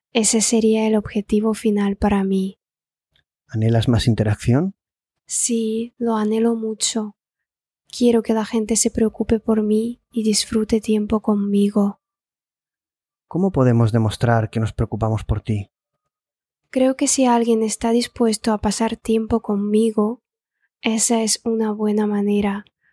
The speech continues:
Speaker 1: Pregúntame qué me gusta hacer y prepárate para discutir las cosas que me interesan.
Speaker 2: <laughs> Entonces,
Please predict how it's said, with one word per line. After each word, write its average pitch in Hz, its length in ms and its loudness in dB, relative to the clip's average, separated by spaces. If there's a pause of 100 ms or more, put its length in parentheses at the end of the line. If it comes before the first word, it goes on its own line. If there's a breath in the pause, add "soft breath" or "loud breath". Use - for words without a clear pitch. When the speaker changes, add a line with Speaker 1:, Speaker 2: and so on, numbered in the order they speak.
(160)
Speaker 1:
Pregúntame 247 720 2
qué 240 120 0
me 226 100 2
gusta 226 400 0
hacer 214 500 -2 (340)
y 226 120 -4
prepárate 214 580 0
para 220 240 0
discutir 214 580 0
las 220 240 0
cosas 214 440 -2
que - 140 -10
me 214 120 0
interesan. 196 840 -2 (540 soft breath)
Speaker 2:
<laughs> - 320 -2 (580 loud breath)
Entonces, 123 720 -2